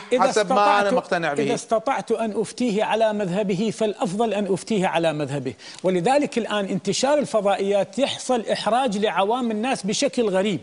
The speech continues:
Speaker 2: نعم.
Speaker 1: شمال أفريقيا كلهم موالك.
Speaker 2: نعم.
Speaker 1: لما يعطيه المفتي على رأي أبي حنيفة يستغرب من هذا ويستنكره.
Speaker 2: نعم.
Speaker 1: فإذا كان عند علم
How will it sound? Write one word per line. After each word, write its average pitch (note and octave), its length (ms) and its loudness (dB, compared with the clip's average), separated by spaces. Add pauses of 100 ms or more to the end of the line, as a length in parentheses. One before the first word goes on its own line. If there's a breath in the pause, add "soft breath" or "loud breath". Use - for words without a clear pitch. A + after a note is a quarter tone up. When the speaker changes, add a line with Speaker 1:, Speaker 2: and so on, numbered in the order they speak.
(140)
Speaker 2:
نعم. B2+ 220 2
Speaker 1:
شمال C4 320 0
أفريقيا C#4 360 0
كلهم A#3+ 380 0
موالك. E3+ 380 0 (180)
Speaker 2:
نعم. C#3 200 4
Speaker 1:
لما A3+ 360 0 (140)
يعطيه A3+ 580 0
المفتي G#3+ 600 -2 (180 loud breath)
على G#3 320 2
رأي B3+ 320 0
أبي G#3 200 -2
حنيفة G#3+ 340 -2
يستغرب B3+ 460 0
من A3 140 -4
هذا C4+ 220 -2
ويستنكره. C4 760 0 (160)
Speaker 2:
نعم. C3+ 280 0 (120)
Speaker 1:
فإذا G#3 280 0
كان D#4 280 -2
عند G#3 220 -2
علم G#3 280 0